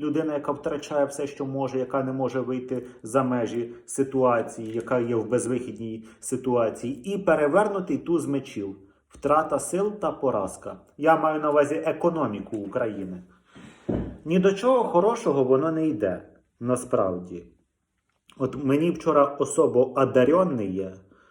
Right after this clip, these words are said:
е, такі трохи слабі на голову, писали про те, що, ну, треба, щоб всі воювали. Так не може бути. Економіка України впаде і рухне. Деякі, е, особливо талановиті тітки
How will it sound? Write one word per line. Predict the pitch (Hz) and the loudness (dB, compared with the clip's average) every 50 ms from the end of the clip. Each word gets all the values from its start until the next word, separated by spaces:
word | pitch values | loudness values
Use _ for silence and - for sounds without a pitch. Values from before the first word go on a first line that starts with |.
| _ _ _ _ | _ _ _ _
е, | 120 113 107 | -6 -6 -4
такі | 110 147 139 - - 120 110 | -2 -2 -4 -2 -2 -2 -2
трохи | - 135 135 127 - 135 127 | 0 0 0 2 2 0 -2
слабі | - - 143 131 113 120 117 | 2 2 2 2 2 0 -2
на | 113 113 | -2 -2
голову, | 98 90 110 110 101 101 101 107 107 | -2 0 0 0 0 0 -4 -6 -4
писали | 104 131 127 - 147 131 120 | -4 -4 -2 0 0 0 2
про | - 127 127 | 0 0 -2
те, | - - 135 120 | 0 0 0 0
що, | - - 131 127 | 0 0 -2 0
ну, | 139 147 143 | 0 -2 -4
треба, | 143 - 151 143 131 120 - | -2 0 2 2 4 2 0
щоб | - - - 123 110 - - | -2 -2 -6 -10 -10 -10 -14
всі | - - - 196 | -14 -8 -6 -4
воювали. | 202 170 139 117 104 95 95 95 92 90 90 87 - - - _ _ _ _ _ _ _ _ _ _ _ | 0 0 0 0 0 -2 -4 -6 -8 -10 -10 -12 -16 -20 -20 _ _ _ _ _ _ _ _ _ _ _
Так | - 160 151 - 175 | 0 0 2 2 0
не | 170 180 | 0 0
може | 180 170 151 120 98 95 95 | 0 2 2 0 0 -2 -4
бути. | 90 92 95 90 - - - - | -6 -8 -8 -8 -8 -10 -8 -6
Економіка | - - - 165 165 180 180 185 175 - 156 | -6 -4 -4 -4 -2 0 0 0 0 2 2
України | 147 139 143 151 147 151 151 147 156 | 2 2 2 0 -2 -2 -2 -4 -4
впаде | 143 - - - 139 123 120 156 175 180 - - | -6 -6 -2 -2 0 0 2 2 0 0 -2 -2
і | 147 143 | 0 0
рухне. | 151 139 110 101 - - - 95 92 - - - _ _ _ _ _ _ _ _ _ _ _ _ _ _ _ | 0 0 -4 -6 -6 -10 -14 -18 -18 -18 -20 -20 _ _ _ _ _ _ _ _ _ _ _ _ _ _ _
Деякі, | 120 113 139 156 151 135 117 - - 127 120 120 117 120 - - - - _ _ - | 2 4 6 6 6 4 2 0 -2 -2 -2 -2 -4 -8 -12 -18 -20 -20 _ _ -6
е, | 123 120 117 117 117 113 113 117 123 - | -4 -2 0 0 0 0 0 -2 -2 -2
особливо | - 131 - - 156 135 143 151 139 131 131 | -2 -2 0 0 0 4 6 6 6 6 4
талановиті | - 143 135 131 127 135 131 131 131 - 131 | 4 2 2 2 2 0 0 0 -2 -2 -4
тітки | - 143 135 - - - 196 214 214 | -4 -4 -4 -4 0 2 2 2 2